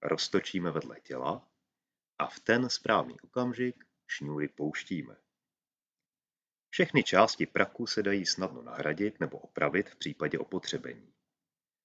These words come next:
A přesně tohle jsou i důvody, proč je používán i dnes. Prak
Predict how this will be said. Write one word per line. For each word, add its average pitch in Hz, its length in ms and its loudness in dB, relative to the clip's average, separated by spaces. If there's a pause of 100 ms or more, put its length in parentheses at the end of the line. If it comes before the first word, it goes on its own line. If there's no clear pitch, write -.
(240)
A 78 100 -4
přesně - 420 2 (100)
tohle 143 300 6
jsou 135 260 0
i - 60 -2
důvody, 104 460 -2
proč - 380 -6
je - 80 0
používán 90 800 -4
i 92 120 -2
dnes. - 460 -6 (1400)
Prak - 420 0